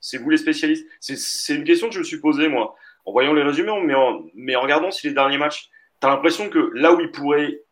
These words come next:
avec les joueurs qu'il a à disposition, envisager des choses, le fait de garder tout le monde,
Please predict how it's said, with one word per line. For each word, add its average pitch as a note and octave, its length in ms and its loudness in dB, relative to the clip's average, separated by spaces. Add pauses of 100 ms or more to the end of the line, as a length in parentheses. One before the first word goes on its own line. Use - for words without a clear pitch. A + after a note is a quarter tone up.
(140)
avec C#3+ 280 -2
les D3 80 0
joueurs C#3+ 220 0
qu'il C#3 180 -4
a C#3 40 4
à C#3 60 2
disposition, C3+ 600 -10 (360)
envisager D#3 480 2
des C3+ 120 4
choses, G#3+ 400 -4 (300)
le - 80 -18
fait E3 100 2
de D#3+ 60 -4
garder D3+ 400 4
tout D3+ 100 -8
le C#3+ 60 -6
monde, C#3 300 -4